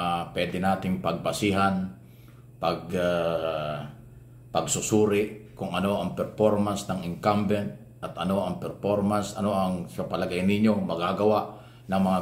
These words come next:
gustong maging barangay chairman, kagawad at S K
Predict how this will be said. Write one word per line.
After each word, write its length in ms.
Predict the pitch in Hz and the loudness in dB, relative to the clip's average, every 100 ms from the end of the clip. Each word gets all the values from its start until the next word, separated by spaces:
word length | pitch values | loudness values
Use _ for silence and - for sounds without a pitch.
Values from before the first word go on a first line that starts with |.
| 87 | 0
gustong 560 | - - 110 104 95 85 - - - - - - - | -6 0 2 2 0 -4 -12 -20 -20 -20 -20 -20 -6
maging 400 | 87 90 104 95 | -2 2 4 4
barangay 480 | 92 95 98 90 - | 4 2 2 -2 0
chairman, 560 | 104 104 104 104 98 98 | 2 4 4 4 2 0
kagawad 840 | 82 101 101 98 98 90 87 - | 0 4 4 4 4 2 -2 -2
at 300 | 82 87 - | -2 -2 -6
S 240 | 87 | -6
K 40 | - | -4